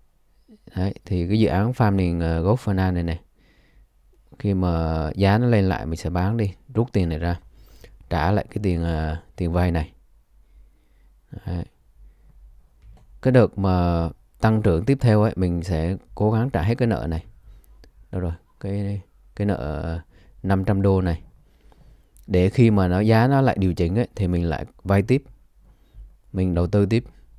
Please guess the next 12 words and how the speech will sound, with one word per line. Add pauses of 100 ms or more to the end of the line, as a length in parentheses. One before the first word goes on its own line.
(800)
Nên
mình
không
cần,
ờ,
cho
thêm
vốn
vào
các
bạn
nhé.